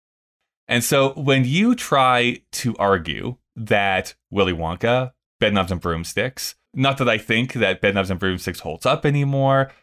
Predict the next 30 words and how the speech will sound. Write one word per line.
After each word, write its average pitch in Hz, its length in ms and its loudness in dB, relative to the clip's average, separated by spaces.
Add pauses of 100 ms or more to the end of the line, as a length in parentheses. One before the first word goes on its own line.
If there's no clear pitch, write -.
(440)
but 117 80 4
when 131 160 4
you 247 100 6
try 147 300 2
and 117 160 0
say 110 240 2
that 98 240 -2
those 107 280 4
are, 95 200 6
like, 87 360 -2
those 135 240 4
deserve, 104 380 2
like, 87 140 0
a 87 80 2
one 113 500 2
out 110 160 4
of 113 100 2
five, 78 480 0 (300)
when 110 100 0
I 170 120 0
see 202 160 -2
stuff 147 240 0
like 95 240 0
this, 110 200 2
like, 92 140 -2
no, 98 320 2
like, 98 240 -4
this 180 240 2
is 160 160 4
the 120 180 -2